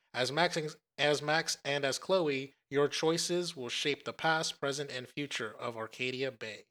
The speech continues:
And rounding it out, on, als-, on February second, we got The Waylanders on P C, and on February third, Sherlock Holmes, Crimes and Punishment gets his Switch port. So, Dan, this is actually a pretty,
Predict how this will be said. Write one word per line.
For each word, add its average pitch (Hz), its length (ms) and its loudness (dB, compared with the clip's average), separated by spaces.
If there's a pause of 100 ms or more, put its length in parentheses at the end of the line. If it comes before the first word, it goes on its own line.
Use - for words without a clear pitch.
(420)
And 165 320 -2
rounding 156 320 2
it 156 100 4
out, 165 220 2
on, 151 340 0
als-, 160 420 0
on 165 120 2
February 165 340 4
second, 170 400 4
we 151 80 0
got 147 180 6
The 139 60 -4
Waylanders 151 760 4
on 123 140 -6
P 131 220 -6
C, 165 500 -2
and 147 540 0
on 123 320 -6 (120)
February 120 360 -2
third, 151 480 4 (240)
Sherlock 196 480 8
Holmes, 165 480 4
Crimes 151 440 0
and 127 160 -2
Punishment 143 560 -4
gets 139 220 -4
his 123 140 -4
Switch - 380 -2
port. - 500 -14 (600)
So, 139 480 2 (380)
Dan, 165 400 6 (100)
this 190 200 2
is 220 100 2
actually 220 360 6
a 190 120 8
pretty, 185 540 2